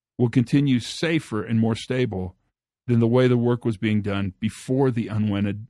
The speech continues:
event occurred. When the worst thing happens, how your organization responds is vital to the entire future of your organization. This seems so obvious when you say it out loud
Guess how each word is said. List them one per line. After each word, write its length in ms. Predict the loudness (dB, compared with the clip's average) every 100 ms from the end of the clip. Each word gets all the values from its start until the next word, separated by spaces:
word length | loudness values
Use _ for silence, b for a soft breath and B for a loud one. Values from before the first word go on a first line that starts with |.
| -8
event 480 | -6 -4 -4 -6 -10 -12
occurred. 440 | -10 -6 -8 -8 _ _ _ _ _ _ _ _ _ _ _ _ _
When 120 | 4 6
the 60 |
worst 340 | 6 4 2 -4
thing 200 | -4 -4
happens, 640 | -4 -6 -10 -14 -16 _ _ _ _ _ _ -2
how 140 | 2
your 200 | 2 2
organization 640 | 2 0 2 2 0 -2
responds 880 | -4 -6 -6 -4 -2 -2 -4 -6 -12 _ _ _ _ _ -2
is 160 | -2
vital 500 | -2 -2 0 0 -2
to 160 | -4 -2
the 160 | -2
entire 640 | -4 -6 -6 -2 -2 -2 -6
future 720 | -4 -2 -2 -2 -8 -8 -8
of 120 | -4
your 160 | -2 0
organization. 760 | 0 -2 -2 -2 -4 -6 -14 _ _ _ _ _ _ _ _ _ _ _ _
This 140 | -4 -4
seems 420 | -2 0 0 0
so 260 | 0 0 -2
obvious 540 | -2 -2 -2 -4 -4
when 140 | -4
you 40 | -4
say 200 | -2 -2
it 120 | 0
out 200 | -4 -6
loud 400 | -6 -6 -10